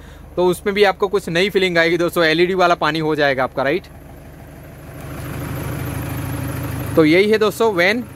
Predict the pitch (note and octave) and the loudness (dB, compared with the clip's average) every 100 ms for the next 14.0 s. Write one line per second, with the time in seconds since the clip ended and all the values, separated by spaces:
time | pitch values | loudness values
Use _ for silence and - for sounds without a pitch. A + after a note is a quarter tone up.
0 | - - D#3+ E3 F3+ G3 F3+ F#3 F#3+ E3+ | -16 -6 -2 -2 0 0 2 0 2 4
1 | D#3+ F3+ F3+ F3 F#3+ E3 D#3+ A3 - - | 4 4 2 0 0 4 4 2 0 -16
2 | - - - C#3 F3 F#3+ G3+ G#3 G3 F#3+ | -18 -18 -6 0 2 4 4 4 4 2
3 | - G3 F3 E3+ G3 G3 F3 E3+ F3+ E3 | 2 2 2 2 0 2 0 2 2 2
4 | D3+ F#3 G3+ F3 D#3+ D3 E3 E3+ G#3 - | 2 4 2 2 2 2 2 2 0 -4
5 | - - D#3 F#3 F#3+ - G3+ G#3+ G#3+ G#3 | -14 -6 2 4 2 2 2 4 4 4
6 | G#3 G#3+ G#3+ E3+ D#3+ F3 - F#3 G3 G#3 | 4 2 0 2 2 2 2 4 4 2
7 | F3+ E3+ E3 E3+ A3 - - - D#3+ E3 | 0 2 4 2 2 -8 -10 -2 2 2
8 | F3+ F#3+ F#3 F#3+ D#3+ D#3 F#3 F#3+ F#3 F3+ | 4 2 4 4 4 4 4 2 2 0
9 | G#3+ - - - - - - - - - | -2 -6 -18 -18 -18 -18 -18 -18 -18 -16
10 | - - - - - - - - D3+ E3+ | -16 -14 -12 -10 -8 -8 -6 2 2 2
11 | F#3 E3 F#3+ E3+ F#3 F3+ E3+ F3 F#3 G3+ | 0 2 2 2 0 0 2 2 0 -2
12 | F#3 F3+ F3+ F3 F3 D#3+ F#3 E3+ F3 F3 | 0 2 2 2 2 0 2 2 2 2
13 | F3 E3+ F3+ D#3+ D#3 F3 F#3+ D#3+ G3 B3 | 2 2 2 2 2 0 -2 0 0 -2